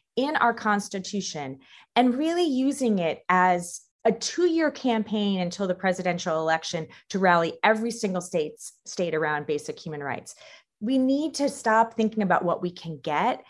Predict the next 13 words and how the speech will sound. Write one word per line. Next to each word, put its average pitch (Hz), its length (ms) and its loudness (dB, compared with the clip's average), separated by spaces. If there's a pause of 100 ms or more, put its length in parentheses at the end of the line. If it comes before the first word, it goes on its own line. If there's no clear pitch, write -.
(200)
and 180 200 2
lead 233 220 2
with 262 180 4
the 214 100 0
vision 180 360 0
of 160 160 -6
what 156 200 -2
people 240 380 -4
need 175 320 -2
now 180 440 2
and 175 140 -2
simultaneously. 185 1400 -4 (600)
And 196 380 4